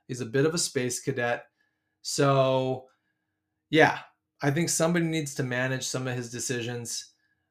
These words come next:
Uh, I'm a little harsh on Zverev. I actually don't mind him, but, like, when I'm talking, I sound very harsh on him. Um, but some of the stuff is just stupid. You just, like, he's leaving so much money on the table. I think Adidas is going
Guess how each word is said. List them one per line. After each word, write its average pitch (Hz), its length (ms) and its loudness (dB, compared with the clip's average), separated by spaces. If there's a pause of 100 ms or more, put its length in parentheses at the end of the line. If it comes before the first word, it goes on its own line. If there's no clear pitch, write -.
(100)
Uh, 123 420 0
I'm 160 140 -4
a 202 60 0
little 277 200 2
harsh 110 300 0
on 127 120 -2
Zverev. 127 220 0
I 170 100 6
actually 254 240 -2
don't 104 220 0
mind 95 320 -6
him, 123 220 -6
but, 117 160 -2
like, 117 240 -4
when 131 140 -4
I'm 151 100 -2
talking, 127 260 0
I 127 100 -2
sound 156 380 0
very 113 300 0
harsh 110 300 -2
on 123 160 -4
him. 131 140 -6 (520)
Um, 123 560 2
but 143 140 -2
some 226 180 0
of 311 60 0
the 302 60 2
stuff 131 300 2
is 107 120 -8
just - 180 -6
stupid. - 320 -14 (340)
You 147 140 -8
just, 151 240 2
like, 135 360 2 (300)
he's 165 200 -4
leaving 196 260 2
so 156 320 0
much 147 240 -2
money 135 160 0
on 127 100 -4
the 123 80 -8
table. 123 300 -2
I 117 100 0
think 180 220 -2
Adidas 131 600 -2 (500)
is 123 300 -6
going 135 580 0